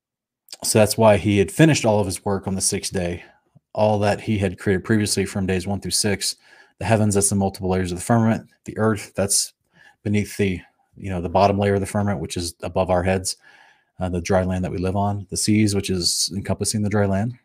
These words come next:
that we live on, um, the abysses, that's gonna be not only the water, the fountains of the great deep, but also Sheol and Tartarus. Um, this is also talked about in the book of Enoch as well,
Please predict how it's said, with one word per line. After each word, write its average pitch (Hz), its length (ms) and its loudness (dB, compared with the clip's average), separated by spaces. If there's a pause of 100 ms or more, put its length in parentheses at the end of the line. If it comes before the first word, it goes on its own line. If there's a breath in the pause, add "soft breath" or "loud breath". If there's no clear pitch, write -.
that 95 100 -2
we 95 100 -4
live 101 140 2
on, 123 260 -2 (140)
um, 95 180 -4
the 98 120 2
abysses, 107 500 0 (340 loud breath)
that's - 140 -6
gonna 104 140 2
be 98 280 2
not 107 180 4
only 113 200 6
the 104 80 2
water, 98 280 4
the 95 420 -4
fountains 110 320 2
of 110 60 2
the 104 60 -2
great 95 240 -2
deep, 156 240 8
but 113 100 0
also 110 500 4 (240 soft breath)
Sheol 113 680 4
and 98 100 -4
Tartarus. 92 680 2 (520 soft breath)
Um, 92 320 -2
this 98 160 -2
is 95 100 0
also 95 340 0
talked 90 280 -2
about 90 400 0
in 87 360 -4
the 90 60 -16
book 92 160 -4
of 90 80 -2
Enoch 101 320 2
as 87 140 -6
well, 87 320 -2